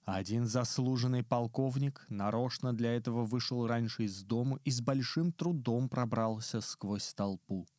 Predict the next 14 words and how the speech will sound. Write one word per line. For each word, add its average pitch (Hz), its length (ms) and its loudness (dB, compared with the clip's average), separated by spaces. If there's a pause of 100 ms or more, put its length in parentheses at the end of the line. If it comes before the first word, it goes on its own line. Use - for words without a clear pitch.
(100)
Но, 101 460 -2
к 110 120 -4
большому 110 640 0
негодованию 127 760 2
своему, 120 520 0
увидел 123 580 0
в 117 80 0
окне 107 280 -2
магазина 98 580 -2
вместо 143 540 0
носа 123 560 0
обыкновенную 131 1080 -2
шерстяную 104 800 -2
фуфайку 98 680 -6